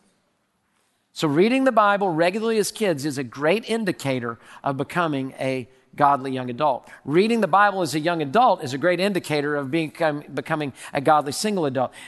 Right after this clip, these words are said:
Reading the Bible as a single adult is a great indicator of being a, a godly married person. You see how it goes on like that? It always comes down to the scripture of putting into practice, not just hearer of the word, but do-, doers of the word. Let me give you an illustration,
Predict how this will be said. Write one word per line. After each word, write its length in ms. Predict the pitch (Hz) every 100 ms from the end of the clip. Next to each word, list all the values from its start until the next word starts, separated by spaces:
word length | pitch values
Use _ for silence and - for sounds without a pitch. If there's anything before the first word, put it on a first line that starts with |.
| -
Reading 380 | 147 185 220 220
the 80 |
Bible 380 | 175 208 208 202
as 80 | 160
a 80 | 156
single 360 | - 269 247
adult 280 | 180 151 170
is 40 | 160
a 40 |
great 220 | 156 180
indicator 540 | 208 220 202 160 170 170
of 100 | 151
being 200 | 180 175
a, 120 | 151 - -
a 100 | 160
godly 320 | 170 175 180
married 320 | 196 247 226
person. 200 | 151 143
You 80 | 147
see 100 | 202
how 120 | 196
it 40 | 185
goes 220 | 196 175
on 180 | 208 220
like 160 | 185
that? 180 | 254 196 - -
It 100 | 175
always 340 | 165 196 247
comes 220 | - 214 160
down 220 | 160 165
to 60 |
the 80 | 175
scripture 340 | - 247 - 160
of 160 | -
putting 260 | - 196 233
into 180 | 226 247
practice, 460 | - 170 147 139
not 180 | 151 170
just 180 | 220 -
hearer 240 | 247 247
of 40 | 175
the 60 |
word, 260 | 151 147 135 - -
but 220 | - 202 151
do-, 380 | 196 240 233
doers 520 | 160 139 240 254 233 -
of 180 | 156
the 60 | 135
word. 180 | 127 123
Let 100 | 208
me 60 |
give 160 | 214 220
you 120 | 220 - - -
an 140 | 190
illustration, 1000 | 214 214 208 - - 208 - - 180